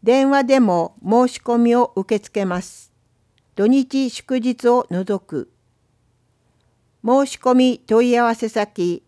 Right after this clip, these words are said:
総務課防災危機管理班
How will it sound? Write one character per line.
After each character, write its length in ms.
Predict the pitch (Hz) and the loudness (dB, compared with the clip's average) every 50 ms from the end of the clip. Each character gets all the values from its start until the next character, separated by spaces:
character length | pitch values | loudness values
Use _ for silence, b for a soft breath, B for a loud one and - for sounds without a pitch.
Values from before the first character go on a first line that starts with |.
| _ _ _ _ _ _ _ _ _ _ _ _ _ _ _ | _ _ _ _ _ _ _ _ _ _ _ _ _ _ _
総 360 | _ _ - 277 277 277 269 269 | _ _ -2 0 2 2 2 2
務 140 | 254 262 | 2 0
課 400 | 254 - - 240 233 233 220 - - _ _ _ | -2 -2 -2 0 0 0 -2 -4 -8 _ _ _
防 260 | - 240 269 269 269 269 | 0 2 2 2 2 0
災 380 | 269 - 262 254 254 254 247 | -2 -2 -2 0 0 -2 -4
危 160 | 240 - - | -6 -12 -14
機 160 | - - 254 240 | -8 -8 -8 -6
管 340 | - - 226 233 233 240 | -2 -2 0 0 0 0
理 120 | 233 247 240 | 0 -2 -4
班 320 | 208 202 160 143 135 135 | -4 -6 -6 -6 -6 -8